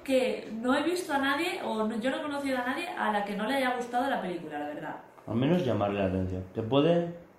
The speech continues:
Speaker 2: entusiasmar o gustar a simple, pero
Speaker 1: Pero... que no le guste, no sé, porque si tiene algo al menos que dices, "Hostia, mira, de mi infancia", o, "Hostia, mira".
Speaker 2: Darte igual como mucho, ¿no?
Speaker 1: Sí. Eh, tiene unos pedazos de graficazos, está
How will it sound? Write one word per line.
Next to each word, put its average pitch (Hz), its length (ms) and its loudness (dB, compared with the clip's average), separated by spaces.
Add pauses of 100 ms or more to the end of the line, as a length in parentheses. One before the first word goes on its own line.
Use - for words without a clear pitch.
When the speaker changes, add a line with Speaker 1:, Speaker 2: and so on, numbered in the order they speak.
(400)
Speaker 2:
entusiasmar 120 920 2
o 110 60 -4
gustar 101 480 -2
a 104 60 -6
simple, 92 320 -4 (480)
pero 92 220 -2
Speaker 1:
Pero... 220 240 -2
que 208 100 -4
no 220 140 -2
le 330 100 2
guste, 302 360 -2 (180)
no 214 120 -4
sé, 190 260 -4
porque 170 400 -4
si 214 220 -8 (200)
tiene 262 260 2
algo 285 260 2
al 262 160 2
menos 277 240 0
que 262 140 -8
dices, 196 460 -4
"Hostia, 254 260 -10
mira, 240 240 -2
de 190 140 -4
mi 170 80 -8
infancia", 202 580 -6
o, - 100 0
"Hostia, 262 300 -4
mira". 254 360 -4 (220)
Speaker 2:
Darte 135 360 4
igual 113 340 4
como 101 200 0
mucho, 95 420 -2
¿no? 147 140 -4 (200)
Speaker 1:
Sí. 240 480 -4 (560)
Eh, 202 500 0 (600)
tiene 208 200 4
unos 185 240 0
pedazos 190 380 2
de 190 100 4
graficazos, 202 760 0
está 185 340 -4